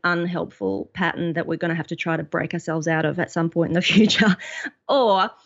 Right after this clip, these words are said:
we can, you know, as much as possible, be, stick with the mindfulness and the exercise and the routines and the, uh, the journaling and the FaceTiming and the board games or whatever,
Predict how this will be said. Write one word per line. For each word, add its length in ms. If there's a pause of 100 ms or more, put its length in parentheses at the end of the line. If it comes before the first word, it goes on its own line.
we 100
can, 320
you 120
know, 320 (240)
as 140
much 240
as 100
possible, 360
be, 180 (120)
stick 260
with 100
the 80
mindfulness 540
and 100
the 80
exercise 480
and 100
the 60
routines 540
and 100
the, 160 (460)
uh, 140
the 100
journaling 560
and 100
the 80 (320)
FaceTiming 580
and 80
the 60
board 220
games 200
or 60
whatever, 380